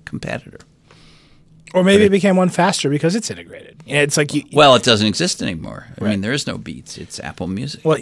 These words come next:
Speaker 2: here you are in, in nineteen ninety-seven once again. You say, "You're not accusing Microsoft of some evil scheme. I reject some of the wild claims I've seen on the web that assert Internet Explorer somehow disables Navigator.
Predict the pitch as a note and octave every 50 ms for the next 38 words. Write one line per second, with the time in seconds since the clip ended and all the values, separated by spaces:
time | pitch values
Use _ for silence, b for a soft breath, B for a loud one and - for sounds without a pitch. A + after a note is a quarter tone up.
0 | - - - - G#3 G#3+ A3 G#3+ F3+ E3+ F#3 F#3+ F3 D3+ C#3 C3+ C3 B2 B2+ B2+
1 | G#2+ A2 A#2+ A#2+ A#2+ A#2+ A2 - C3+ B2+ B2 A#2+ B2 C#3 C#3 - D#3+ D3 C#3+ C#3
2 | C#3+ C#3+ C3 - C3+ A#2 A#2+ A#2 A2 A2 A#2+ - B2+ G#2 F#2+ D#2+ - - - _
3 | _ _ _ - _ _ _ _ _ _ _ - - B2 A#2 - B2+ G#2 G2+ G#2
4 | A#2 C3 D#3 F3+ G3+ G#3+ - - A#3+ A#3 G3 G#3+ G3+ G3 F#3+ - - F3 - F#3
5 | E3+ D#3+ - D#3 C#3+ - - D#3+ E3 E3 F#3 F3 D#3+ E3+ D#3+ - - - C3+ B2+
6 | B2 A#2 A#2 A#2+ A#2 B B B B B B B C#3+ D3+ D#3+ D#3+ D3 F#3+ F3+ F3+
7 | - - F3 D#3 D3 C#3 C#3 C#3+ D3+ D3+ D#3 D#3+ D3+ - D#3+ C#3+ C3+ C#3 C3+ C3+
8 | C3+ - - C#3+ B2+ B2+ B2+ A#2+ A#2+ A#2 A#2 A2+ B2 A#2 A#2 - - C3 B2 -
9 | D3 C#3 C3+ C3 B2+ B2 - - B2 A#2 A#2 - - A#2 A2+ A2 A2 - - B2+
10 | A#2 A#2 A#2+ A#2 - A#2 G#2 G2+ G#2+ G2+ G2 G2 F#2+ F#2+ G2 F#2+